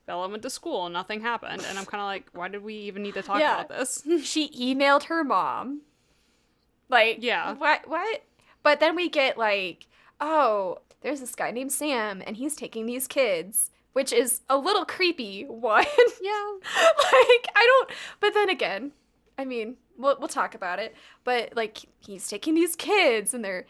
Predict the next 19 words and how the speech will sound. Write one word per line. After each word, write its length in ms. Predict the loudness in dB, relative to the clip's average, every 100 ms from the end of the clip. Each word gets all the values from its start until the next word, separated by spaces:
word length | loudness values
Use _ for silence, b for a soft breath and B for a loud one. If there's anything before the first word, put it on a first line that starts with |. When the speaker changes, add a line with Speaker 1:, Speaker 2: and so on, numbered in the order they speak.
| b _
Speaker 2:
hanging 400 | 0 2 4 6
out, 340 | 8 6 2
and 220 | -4 -4 -4
they 120 | -6
think 260 | -6 -6
they're, 200 | -4 -2
like, 280 | -2 -4 -8 _ b b b _ _
they're 160 | 0
this, 200 | 0 -2
like, 200 | -4 -2
little 160 | -4 -4 0
gang, 320 | 2 2 0
and 80 | -2
I'm 60 | -2
like, 240 | -2 0
"What 100 | 0
is 180 | 2 0
this?" 400 | -2 -2 -2 0
Like, 260 | -2 -2